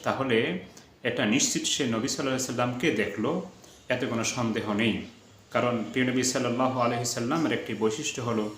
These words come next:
যে ওনার দেহের আকৃতির সুরত গ্রহণ করতে পারে না শয়তান। সুপ্রিয় দর্শক, তো নবী করিম সাল্লাল্লাহু আলাইহি সাল্লামকে স্বপ্নে দেখার বিশেষ কোনো আমল আছে কি না? সুপ্রিয় দর্শক,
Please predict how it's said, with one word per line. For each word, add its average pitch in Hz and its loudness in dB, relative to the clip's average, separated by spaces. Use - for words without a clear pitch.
যে 104 2
ওনার 120 4
দেহের 117 0
আকৃতির 180 0
সুরত - -4
গ্রহণ 117 -2
করতে 110 -6
পারে 107 4
না 104 0
শয়তান। 107 2
সুপ্রিয় 170 2
দর্শক, 170 4
তো 131 4
নবী 147 8
করিম 202 6
সাল্লাল্লাহু 170 6
আলাইহি 165 4
সাল্লামকে 170 4
স্বপ্নে 185 2
দেখার 123 2
বিশেষ 123 -2
কোনো 147 0
আমল 120 4
আছে 113 4
কি 127 -2
না? 95 0
সুপ্রিয় 123 -2
দর্শক, 127 0